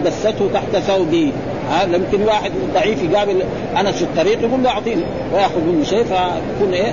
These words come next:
مسألة سرا ما حد يعلم هذا. "تحت ثوبه و-، وردتني ببعضه ثم أرسلتني إلى رسول الله صلى الله عليه وسلم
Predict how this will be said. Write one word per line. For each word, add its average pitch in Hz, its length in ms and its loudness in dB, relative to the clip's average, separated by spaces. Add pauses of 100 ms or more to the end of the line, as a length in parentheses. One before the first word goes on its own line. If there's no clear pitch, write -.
(140)
مسألة 180 280 -2
سرا 180 400 2 (380)
ما 180 60 2
حد 175 160 0
يعلم 170 280 4
هذا. 143 180 2 (580)
"تحت 190 200 0
ثوبه 160 380 2 (180)
و-، - 440 -4
وردتني 202 580 0
ببعضه 202 460 0
ثم 196 240 0
أرسلتني 185 640 0
إلى 170 160 4
رسول 165 280 2
الله 180 320 4
صلى 156 140 2
الله 185 100 -2
عليه 208 100 2
وسلم 214 140 4